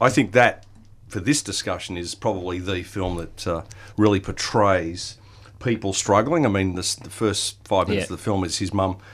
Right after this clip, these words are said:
Speaker 1: picking up Brad from, uh, from his, uh, uh, you know, his day, day, uh, ho-, or the ho-, hospital that he, that he's been in, and it portrays his life from there. And, uh,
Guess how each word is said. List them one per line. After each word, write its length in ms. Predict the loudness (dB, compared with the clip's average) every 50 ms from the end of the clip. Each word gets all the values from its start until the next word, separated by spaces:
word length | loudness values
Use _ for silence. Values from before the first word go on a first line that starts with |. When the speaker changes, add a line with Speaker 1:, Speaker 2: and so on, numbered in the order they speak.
| -20 -20 -12 -6
Speaker 1:
picking 280 | -4 -4 -2 0 2 4
up 200 | 2 2 2 2
Brad 240 | 2 2 2 2 0
from, 320 | -2 -2 0 0 2 2
uh, 300 | 2 2 2 2 0 0
from 220 | -2 -4 -4 -2
his, 360 | -2 -2 -2 -4 -4 -4 -2 0
uh, 220 | 0 0 0 -2 -6 -14 -20 -20 -20 -20 -18 -18 -18 -18 -14 -10
uh, 500 | -6 -4 -4 -2 -2 -2 -2 -2 -2 -4 -4
you 80 | -4 -2 -2
know, 100 | 0 0
his 140 | -2 -2 0
day, 340 | 2 4 4 4 2 0 -4
day, 540 | -10 -8 -4 0 0 2 2 4 4 4
uh, 180 | 2 2 0 -2 -4
ho-, 100 | -8 -10
or 300 | -10 -10 -8 -6 -6 -6
the 60 | -6
ho-, 160 | -6 -8 -10 -12 -10 -8
hospital 480 | -6 -6 -6 -6 -8 -8 -8 -10 -12 -12
that 100 | -10 -10
he, 80 | -10 -10
that 200 | -12 -14 -12 -10
he's 160 | -10 -10 -8
been 300 | -4 -2 0 2 2 0
in, 100 | -2 -6 -10 -14 -20 -20 -18 -18 -18 -20 -12 -6 -4
and 80 | -2
it 140 | -2 -2 -4 -10 -10
portrays 400 | -8 -6 0 4 6 6 6 6
his 140 | 2 0 0
life 600 | 4 6 6 6 6 6 2 -2 -10 -18 -20 -20 -20 -20 -20 -20 -20 -18
from 320 | -8 -2 0 2 2 2
there. 300 | 2 0 -2 -4 -8 -16 -20 -20 -18 -14
And, 320 | -12 -10 -8 -6 -4 -4
uh, 160 | -4 -4 -4